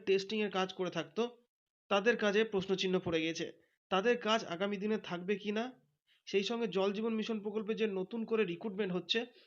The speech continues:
পাঁচজন করে মহিলা, তাদের ভবিষ্যৎ কি, জল সহায়করা কি কাজ করবে বা আদৌ থাকবে কি থাকবে না, সেই সঙ্গে প্রত্যেক পঞ্চায়েতে পঞ্চায়েতে যে পাঁচজন করে মহিলা রিক্রুটমেন্ট হচ্ছে,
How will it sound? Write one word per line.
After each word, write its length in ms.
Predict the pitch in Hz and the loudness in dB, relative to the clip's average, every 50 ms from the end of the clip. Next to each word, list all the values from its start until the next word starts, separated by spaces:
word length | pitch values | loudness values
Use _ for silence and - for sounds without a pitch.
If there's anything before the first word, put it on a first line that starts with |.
| _ _ _ - | _ _ _ -2
পাঁচজন 400 | 202 196 196 180 170 226 233 220 | 0 0 0 0 -2 -2 -2 -2
করে 180 | 185 214 208 196 | 0 0 0 0
মহিলা, 400 | 180 165 165 175 175 208 233 247 - _ _ _ _ _ _ _ _ _ _ - | 0 0 0 0 0 0 -2 -2 -6 _ _ _ _ _ _ _ _ _ _ 0
তাদের 280 | 185 185 190 254 269 | 2 2 2 2 2
ভবিষ্যৎ 420 | 220 202 214 185 190 185 208 190 185 - | 2 2 0 0 0 -2 -2 -4 -4 -4
কি, 200 | 202 226 285 320 - _ _ _ _ _ _ _ _ _ - 165 | -8 -8 -8 -8 -14 _ _ _ _ _ _ _ _ _ -10 -4
জল 240 | 160 202 226 247 | 0 0 2 2
সহায়করা 360 | 240 - 262 262 262 254 262 247 | 2 2 2 2 2 2 2 0
কি 140 | 254 240 220 | -2 -2 -2
কাজ 220 | 254 240 233 - | -2 -2 -2 -2
করবে 360 | - 247 240 233 233 269 294 311 - _ _ _ _ _ _ _ _ _ _ - | 0 0 0 0 0 -4 -6 -8 -12 _ _ _ _ _ _ _ _ _ _ -6
বা 160 | 165 208 220 202 175 | 0 2 4 4 4
আদৌ 180 | 175 208 240 233 | 2 2 0 -2
থাকবে 360 | - - 214 208 196 220 226 | -4 -6 -6 -6 -4 -6 -6
কি 120 | 233 226 | -6 -6
থাকবে 300 | - 190 220 208 196 220 | -4 -4 -4 -2 -2 -2
না, 140 | 220 226 214 | -4 -4 -4
সেই 160 | - 196 202 | -4 -4 -4
সঙ্গে 280 | 196 226 226 220 226 226 226 - - - _ _ _ - | -2 -2 -4 -2 -2 -2 -4 -6 -12 -20 _ _ _ -2
প্রত্যেক 300 | 214 214 214 - 269 214 - | -2 -2 0 0 -2 -2 0
পঞ্চায়েতে 380 | 226 226 220 - 240 214 233 214 | 0 0 2 2 0 0 0 0
পঞ্চায়েতে 360 | 220 226 220 226 233 226 214 | 0 0 0 0 0 0 2
যে 140 | 196 220 220 | 2 2 2
পাঁচজন 360 | 220 214 208 190 202 226 214 | 2 2 0 0 0 -2 0
করে 160 | 214 220 220 | 2 2 2
মহিলা 320 | 214 196 196 208 214 220 214 | 2 2 2 4 4 6 6
রিক্রুটমেন্ট 440 | 196 190 196 208 185 185 208 190 185 | 4 4 2 2 0 2 2 4 4
হচ্ছে, 240 | 190 185 190 226 | 2 2 2 -2